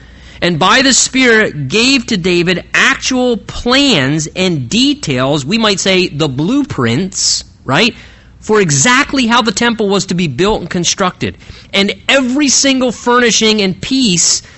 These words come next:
that was to be a part of the whole temple worship system, from the forks to the table of showbread to the mercy seat to the golden altar to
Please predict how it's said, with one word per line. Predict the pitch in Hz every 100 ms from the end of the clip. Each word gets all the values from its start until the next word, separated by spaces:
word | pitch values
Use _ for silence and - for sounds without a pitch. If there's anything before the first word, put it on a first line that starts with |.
| -
that | 190
was | 196
to | -
be | 196
a | 190
part | 208 220
of | 196
the |
whole | 170 202
temple | 196 220 208 214
worship | 254 262 165
system, | - 131 127
from | 117 - 156
the | 151 123 113
forks | - - 269 269 175 113 - -
to | 160
the | 131
table | 127 - 247 226 240
of |
showbread | 202 226 226 185 156 123 113
to | 147
the | 151 - - -
mercy | 165 185 254 262 - 214 175
seat | - 185 160 135
to | 156
the | 143
golden | 139 202 254 247 240
altar | 180 208 220 - 165
to | 143